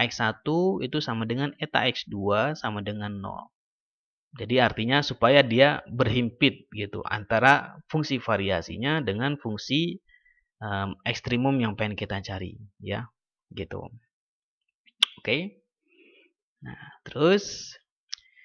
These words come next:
nah, jika fungsi variasi yang kita definisikan tadi sebelumnya kita substitusikan ke fungsi, ke fungsional J, jadi ini kita sebutnya sebagai fungsional J. Nah, maka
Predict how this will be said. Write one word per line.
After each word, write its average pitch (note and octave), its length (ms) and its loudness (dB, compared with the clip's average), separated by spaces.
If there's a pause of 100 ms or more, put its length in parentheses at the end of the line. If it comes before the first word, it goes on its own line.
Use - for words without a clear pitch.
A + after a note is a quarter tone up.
(220)
nah, A2+ 220 -6
jika D#3 760 8
fungsi D#3 300 0
variasi D3 500 10
yang C#3+ 80 0
kita C#3 380 8
definisikan C3 800 2
tadi B2 240 4
sebelumnya B2 920 -2
kita A2 300 0
substitusikan C#3 960 0
ke C3 160 2
fungsi, B2+ 800 0 (160)
ke D3 80 0
fungsional A#2+ 640 2
J, A#2 320 -2
jadi B2 240 2
ini D#3 160 4
kita C#3 160 4
sebutnya C3+ 240 -4
sebagai B2 320 4
fungsional A#2 640 -2
J. G2+ 400 -4 (720)
Nah, A2+ 80 -2
maka C#3+ 400 6